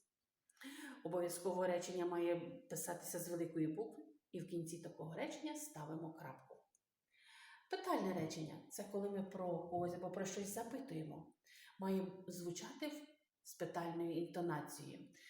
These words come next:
В таких реченнях ми можемо вживати питальні слова.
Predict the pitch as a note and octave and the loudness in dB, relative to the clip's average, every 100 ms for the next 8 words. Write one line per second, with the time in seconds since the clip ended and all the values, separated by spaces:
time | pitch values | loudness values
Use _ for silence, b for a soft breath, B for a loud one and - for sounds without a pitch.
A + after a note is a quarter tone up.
0 | B B G3+ - G3 F#3+ - - _ _ | B B -4 -2 -2 -4 -8 -16 _ _
1 | _ _ _ _ _ _ _ F#3+ B3+ - | _ _ _ _ _ _ _ 0 2 2
2 | D#4+ G3 - F#3 F#3 F3+ F#3 F3 E3+ E3+ | 0 0 0 -2 0 0 2 2 2 2
3 | C4 D#4+ - - - E3 E3 E3 - E3+ | 2 0 -4 -4 -2 0 0 0 -2 -2
4 | D#3 D#3+ - | -2 -4 -8